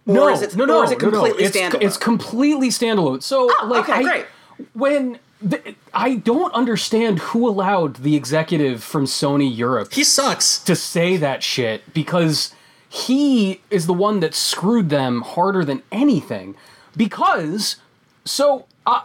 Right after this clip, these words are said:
Speaker 2: I don't know if you guys remember, but when there was the big Wired story almost a year ago now, where, uh, it was Mark Cerny and Wired in their office doing the preview of what was going to be in the PlayStation five technology.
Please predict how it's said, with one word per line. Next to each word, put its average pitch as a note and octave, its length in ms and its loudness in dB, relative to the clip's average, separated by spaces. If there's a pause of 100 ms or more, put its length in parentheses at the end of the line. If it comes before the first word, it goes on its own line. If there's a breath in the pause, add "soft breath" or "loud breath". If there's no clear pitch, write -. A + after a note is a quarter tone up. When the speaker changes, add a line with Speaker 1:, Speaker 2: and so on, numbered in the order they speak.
(160)
Speaker 2:
I B3+ 80 -2
don't F4+ 100 2
know G4 40 -2
if D4+ 60 -6
you C#4+ 60 -2
guys C#4 220 0
remember, G3+ 680 0
but C3+ 300 -2
when G#3 320 -2
there G3+ 160 2
was F#3+ 220 -2
the E3 80 0
big F#3+ 340 0
Wired C#3+ 680 -2
story G2 680 -4
almost G3 400 0
a D3 40 0
year D3 400 0
ago G2+ 300 -2
now, F#2 380 -8 (400 loud breath)
where, C#3+ 260 0 (220)
uh, F3+ 60 -6 (100)
it C#3+ 340 0
was C#3 180 -4
Mark E3 260 0
Cerny E3+ 560 0
and B2 320 -6
Wired B2+ 580 -2
in C#3+ 160 0
their C#3+ 200 0
office B2+ 440 -2
doing B2 400 -4
the A#2 80 -4
preview C#3 640 -2
of A2+ 240 -10
what B2 200 -4
was A#2+ 220 -6
going A#2+ 360 -2
to A#2 60 -8
be A2 160 -8
in A2 100 -6
the G#2+ 60 -6
PlayStation G#2+ 640 -6
five G2 280 -6
technology. G2 720 -12